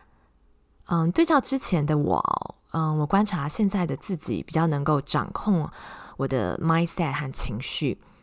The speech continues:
其实啊，嗯，冥想它不会令你特别开心或者不开心，而是呢，透过冥想啊，去放大你的感，感官和知觉，明白自己内心的世界。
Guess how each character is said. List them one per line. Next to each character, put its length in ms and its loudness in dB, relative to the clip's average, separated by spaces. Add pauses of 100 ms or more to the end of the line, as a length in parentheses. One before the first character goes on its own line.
(480)
其 220 0
实 200 2
啊， 400 6
嗯， 340 0
冥 140 4
想 240 2
它 100 0
不 160 -2
会 140 4
令 260 4
你 100 -2
特 200 2
别 160 0
开 280 2
心 240 2
或 120 2
者 80 -4
不 100 -4
开 240 -2
心， 360 -2 (520)
而 140 6
是 220 0
呢， 180 4
透 160 4
过 100 4
冥 240 4
想 240 0
啊， 360 0 (280)
去 200 0
放 420 4
大 480 0
你 160 -2
的 120 -4
感， 280 2 (180)
感 280 0
官 260 4
和 240 0
知 260 -2
觉， 400 -4 (460)
明 180 2
白 200 4
自 180 -4
己 400 -4
内 180 4
心 220 -2
的 100 -4
世 220 -4
界。 320 -2